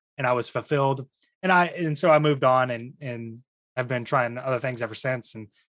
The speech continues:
you know, I'm always setting new goals and doing new things, but, uh, being, being a Ranger was a, an amazing experience, changed my life. And, uh, I would never change anything. It was, it was really great. But, you know, I wasn't, um,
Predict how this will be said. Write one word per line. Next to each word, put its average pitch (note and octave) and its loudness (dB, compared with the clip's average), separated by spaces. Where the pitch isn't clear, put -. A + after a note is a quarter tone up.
you A#2+ -8
know, A2+ 0
I'm C3 0
always C#3 2
setting A#2+ -4
new B2+ -2
goals B2 -2
and A#2 -8
doing B2 -2
new B2+ -4
things, C3 -4
but, A2 -10
uh, A#2 -8
being, D3+ 0
being D3+ 0
a A#2+ 2
Ranger C3 -2
was A2+ -4
a, G#2+ -10
an A#2+ -6
amazing C3 -2
experience, B2+ -8
changed C3 -4
my A#2+ -2
life. A2+ -4
And, A2+ -8
uh, G#2+ -4
I A2 -10
would G#2 -10
never C3 -2
change A#2 -4
anything. A2 -10
It A#2+ -16
was, G#2+ -14
it A#2+ -14
was G#2 -18
really A#2+ -4
great. A2 -6
But, C3 2
you E3 4
know, E3 6
I D#3 6
wasn't, F3+ 0
um, D3+ 0